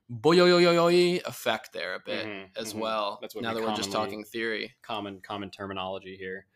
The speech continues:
Speaker 2: The boyoyoyoing effect, the effect where it's like, it's that critical mass where you, or, or the point of diminishing returns where you have a, a certain amount of fans, but they cancel each other out.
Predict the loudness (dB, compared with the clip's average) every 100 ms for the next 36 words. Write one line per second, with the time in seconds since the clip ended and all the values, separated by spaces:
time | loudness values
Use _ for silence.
0 | _ _ -12 -4 0 0 0 -2 -4 -6
1 | -6 -4 -4 -4 -6 0 -2 0 -2 0
2 | 0 -4 -6 -8 -8 -4 -4 -6 _ _
3 | _ -6 -4 -4 -6 -6 -6 -6 -8 -10
4 | -12 -14 -18 -14 -12 -12 -14 -14 -18 _
5 | -14 -14 _ -8 -6 -6 -6 -6 -8 -8
6 | -10 -10 -10 -8 -8 -8 _ _ _ _
7 | _ _ _ _ -12 -10 -10 -6 -4 -2
8 | -4 -4 -10 -12 0 2 2 0 -2 -6
9 | -6 -6 -6 _ -10 -4 -4 -6 -8 -8
10 | -6 -8 -6 -6 -2 -2 -4 -6